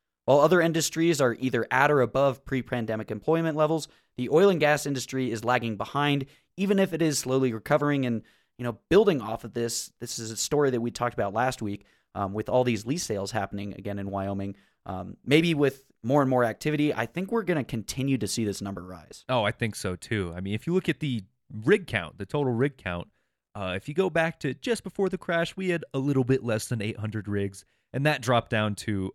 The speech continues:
Speaker 2: um, well, less than three hundred after that price crash. But already,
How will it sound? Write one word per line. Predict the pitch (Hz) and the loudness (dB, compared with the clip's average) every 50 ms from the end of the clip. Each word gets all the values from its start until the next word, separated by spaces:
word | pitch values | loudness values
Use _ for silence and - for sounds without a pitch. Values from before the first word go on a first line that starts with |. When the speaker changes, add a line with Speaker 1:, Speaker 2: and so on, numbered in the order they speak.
| _ | _
Speaker 2:
um, | 104 110 135 127 101 - - _ _ _ | -4 -4 -2 -4 -6 -10 -14 _ _ _
well, | 156 170 151 143 135 - | 2 4 4 4 2 0
less | 170 156 147 - | 0 0 0 2
than | - 135 117 | 0 -4 -4
three | - 113 123 117 110 | -4 -4 -4 -2 -2
hundred | 110 110 101 101 98 92 - _ _ _ _ | -2 -4 -4 -6 -10 -10 -10 _ _ _ _
after | - 98 - - 95 | -6 -6 -4 -4 -6
that | 92 90 - | -4 -6 -6
price | - - - 90 90 90 - - - - _ _ _ | -8 -10 -8 -8 -8 -8 -10 -12 -14 -16 _ _ _
crash. | - - 107 98 87 85 80 - - - | -8 -4 -4 -2 -2 -4 -8 -14 -10 -4
But | 127 139 | 2 4
already, | 175 196 214 151 160 190 190 135 117 110 | 6 6 6 6 4 4 4 2 -2 -4